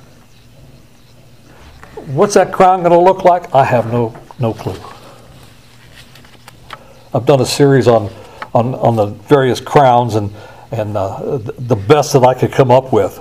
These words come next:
okay? It, it, it's, it, it's nothing more than, than just a little wreath, okay? It's not a big fancy thing, of, you know, big diadem or nothing, okay? It's, it's a wreath that goes to the victor.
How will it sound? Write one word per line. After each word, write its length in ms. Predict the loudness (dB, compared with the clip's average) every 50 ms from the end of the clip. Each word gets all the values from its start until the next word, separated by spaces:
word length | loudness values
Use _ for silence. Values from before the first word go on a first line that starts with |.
| -8
okay? 440 | -8 -8 -4 -2 -2 0 0 -2 -4 -8 -14 -6
It, 240 | -4 -4 -4 -4 -10
it, 160 | -12 -12 -12 -14 -20 -20 -6 -6
it's, 300 | -6 -4 -4 -8 -10 -12 -16 -10 -8
it, 160 | -8 -8 -6
it's 180 | -6 -8 -4 -2
nothing 260 | -2 0 0 0 2
more 180 | 2 2 2 2
than, 280 | 0 -2 -2 -6 -8 -12 -12 -8
than 140 | -6 -4 -2
just 180 | -2 -4 -4 -2
a 60 | 0
little 320 | 0 0 0 0 -4 -8 -16 -20 -20 _ _
wreath, 540 | -6 0 2 2 2 0 -4 -12 -18 -20 -20 _ _ _ -20 _ _ _ -20 -10 -10
okay? 280 | -10 -6 -6 -4 -4
It's 120 | -4 -2 0
not 140 | 0 2 2
a 40 |
big 180 | 2 0 -2 -4 -4 -8 -14 -20 _ _ -20 _ _ _ -20 -20 -20 -20 -20 -20 _ _ _ -20 -20 -20 -2
fancy 300 | -2 -2 -2 0 -4 -6
thing, 320 | -2 -2 -2 -2 0 0 -2
of, 120 | -4 -6 -10 -18 -20 -20 -20 _ _ _ -20 -20 -20 -20 -20 -20 -20 -20 -16 -10
you 40 | -6
know, 140 | -6 -4 -6
big 260 | -2 -2 -2 -2 0
diadem 520 | 2 2 2 2 0 0 -2 -2 -2 -2 -4
or 60 | -4
nothing, 300 | -4 -6 -6 -6 -10 -14 -14 -16 -20 -20 -20 -20 -20 -20 -20 -14
okay? 200 | -12 -8 -8 -8 -6
It's, 220 | -6 -8 -10 -10 -8 -6
it's 160 | -6 -4 -4 -6
a 40 |
wreath 380 | -4 -4 -4 -4 -4 -8 -12 -20 -20 -20 -20 -20 -20 -20 -8 -8
that 160 | -6 -2 0
goes 200 | 0 0 0 0
to 100 | -2 0
the 80 | 0 2
victor. 420 | 2 0 -2 -2 -6 -14 -16 -16